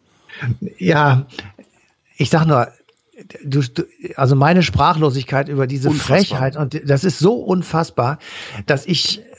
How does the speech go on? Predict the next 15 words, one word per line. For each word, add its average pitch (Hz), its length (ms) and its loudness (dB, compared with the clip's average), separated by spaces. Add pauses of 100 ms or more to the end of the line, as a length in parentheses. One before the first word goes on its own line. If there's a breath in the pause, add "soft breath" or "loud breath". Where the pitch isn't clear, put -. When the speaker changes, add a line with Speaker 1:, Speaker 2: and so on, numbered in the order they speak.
(640)
Speaker 1:
mir 165 200 6
fehlen 202 260 4
da 160 140 4
wirklich 170 240 -2
die 156 140 2
Worte. 156 260 2
Ich, 117 80 -8
da 123 100 -2
fange 180 220 -6
ich 175 80 -6
an 180 100 -10
zu 175 80 -10
stottern. 117 480 -4
Und, 139 320 -10
ähm, 139 300 -4